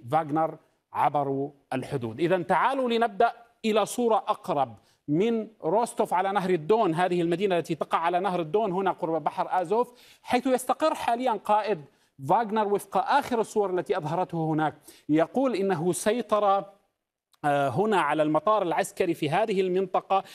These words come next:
طبعا هي تقريبا في الشمال الغربي لروستوف، وعلى كامل المنشآت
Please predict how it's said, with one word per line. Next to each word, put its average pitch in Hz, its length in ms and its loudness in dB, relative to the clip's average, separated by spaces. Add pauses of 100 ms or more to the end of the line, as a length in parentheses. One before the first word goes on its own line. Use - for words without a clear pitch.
(140)
طبعا 156 280 0
هي 185 240 0 (160)
تقريبا 190 380 0
في - 120 -8
الشمال 190 540 0 (260)
الغربي 202 420 0
لروستوف، 185 560 0 (240)
وعلى 185 520 2
كامل 269 600 2 (280)
المنشآت 226 960 2